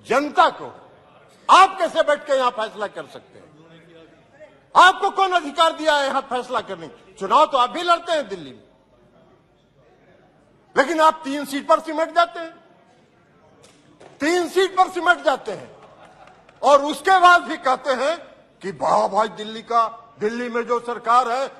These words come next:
उसको सेवा का अधिक-, काम ही नहीं कर रही है। कौन सा काम आप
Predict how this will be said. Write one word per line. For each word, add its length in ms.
उसको 300
सेवा 340
का 140
अधिक-, 320
काम 220
ही 100
नहीं 160
कर 180
रही 200
है। 120
कौन 180
सा 120
काम 300
आप 260